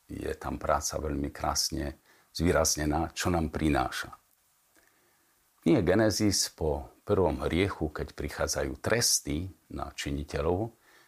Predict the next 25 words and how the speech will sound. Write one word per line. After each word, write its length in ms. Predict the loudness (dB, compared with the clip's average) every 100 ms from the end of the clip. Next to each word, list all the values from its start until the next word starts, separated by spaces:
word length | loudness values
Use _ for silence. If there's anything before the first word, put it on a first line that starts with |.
| _ _ -4
tohto 320 | -4 -4 -6 -4
hriechu, 560 | -2 -2 -2 -4 -4 -8 _ _ _ _
Pán 180 | 0 4
Boh 140 | 2
hovorí: 480 | 2 2 2 4 2 0 _ _ _ _ -20 -20
"V 100 | 0
pote 320 | 2 2 4
svojej 400 | 4 6 6 6
tváre 420 | 2 0 2 2 2
budeš 460 | 0 0 -2 2
jesť 480 | 2 4 4 2 0 _ _ _ -4
svoj 340 | 0 2 2 2
chlieb, 420 | 0 2 2 2 -8 _ _ _ -4
kým 160 | 0
sa 180 | 2 2 0
nevrátiš 640 | 0 2 2 0 -4 -4
do 160 | -2 -4
zeme." 320 | -4 -8 -14 -20 _ _ _ _ _ _ _ _ -20 -20 _
Tak 160 | 0 2
môžeme 240 | 4 2
povedať, 520 | 4 2 4 2 0
že 40 | 0
práca 440 | 0 0 0 2
je 160 | 2 0
trest, 640 | -2 -2 0 0 -2 -4